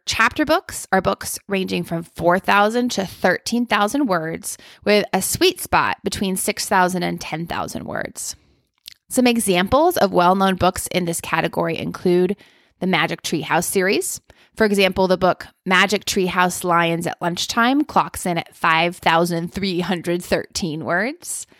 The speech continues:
Um, you might also think of the Junie B. Jones series. For example, Junie B. Jones and the Stupid Smelly Bus is six thousand five hundred seventy words.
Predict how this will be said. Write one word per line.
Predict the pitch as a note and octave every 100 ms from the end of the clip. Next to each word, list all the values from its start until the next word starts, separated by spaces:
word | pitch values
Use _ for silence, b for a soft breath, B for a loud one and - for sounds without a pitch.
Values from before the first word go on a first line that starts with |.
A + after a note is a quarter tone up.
| B B B B B -
Um, | F#3+ G3
you | C4+
might | C4 A#3
also | - G3+ - G3
think | G3 F#3+
of | F3 E3+
the | E3
Junie | - E3 D#3
B. | -
Jones | D#3 C#3+ C3+ E3 G3
series. | - A#3 A3 B3+ F4 - - _ _
For | A3
example, | G3 G3 G3+ F#3+ G3 F3 E3 E3+
Junie | G#3 G#3
B. | G3+
Jones | F3 F#3 F3+ F#3+ F#3+
and | E3+ D3
the | A#2+
Stupid | - - - B3+ A#3 G#3+
Smelly | A3+ G#3 F#3+
Bus | F#3+ B3+ - -
is | D#3+ E3 - -
six | - - F#4 -
thousand | A#3 G3 F#3 F3+ F3+
five | - F3+ F3+
hundred | F#3 E3+ E3 - _
seventy | - A3 F3 D#3 D#2+ - - _
words. | - C#2+ G1+ - -